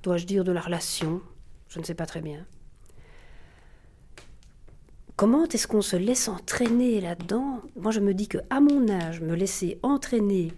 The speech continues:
dans une relation de ce type, c'est presque humiliant. On a l'impression d'avoir, euh, une certaine expérience, d'avoir un vécu, d'être solide. Et alors, en analysant, je me dis, au fond,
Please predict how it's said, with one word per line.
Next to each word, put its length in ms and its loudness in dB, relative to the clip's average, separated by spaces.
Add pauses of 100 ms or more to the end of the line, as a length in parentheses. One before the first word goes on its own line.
(300)
dans 160 -4
une 180 0
relation 520 2
de 100 -2
ce 160 -2
type, 380 -6 (880)
c'est 400 -8
presque 360 -2
humiliant. 540 8
On 120 0
a 60 0
l'impression 500 0
d'avoir, 680 -4
euh, 200 -6 (520)
une 80 -10
certaine 320 -6
expérience, 960 2
d'avoir 340 -6
un 60 -4
vécu, 880 2
d'être 340 -2
solide. 1160 0 (1120)
Et 100 0
alors, 280 4 (220)
en 140 4
analysant, 580 4
je 100 0
me 100 2
dis, 160 0
au 80 4
fond, 480 -4